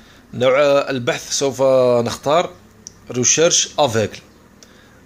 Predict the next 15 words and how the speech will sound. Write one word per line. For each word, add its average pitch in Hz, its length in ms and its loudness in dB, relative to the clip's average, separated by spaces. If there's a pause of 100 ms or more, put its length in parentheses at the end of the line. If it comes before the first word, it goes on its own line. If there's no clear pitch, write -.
أو 135 220 4
ال-، 131 760 4
البحث 123 400 -4
الأعمى، 120 400 -4 (1120)
يعني، 139 560 2
آه، 131 560 4
أي 160 120 0
تردد 139 480 0
يكون 143 340 0
موجود 135 400 0
على 131 220 0
ال-، 120 680 0
الس-، - 180 -2
القمر 127 400 -2
الصناعي 135 600 -2